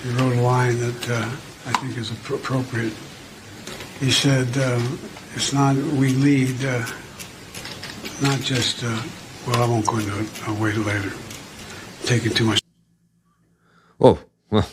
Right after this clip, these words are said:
Speaker 2: uh, I can't remember what the hell I was going to say, and so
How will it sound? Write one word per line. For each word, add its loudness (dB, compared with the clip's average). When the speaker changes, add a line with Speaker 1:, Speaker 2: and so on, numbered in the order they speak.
Speaker 2:
uh, 10
I 8
can't 8
remember 10
what 10
the 2
hell 12
I 12
was 8
going 10
to 8
say, 12
and 10
so 10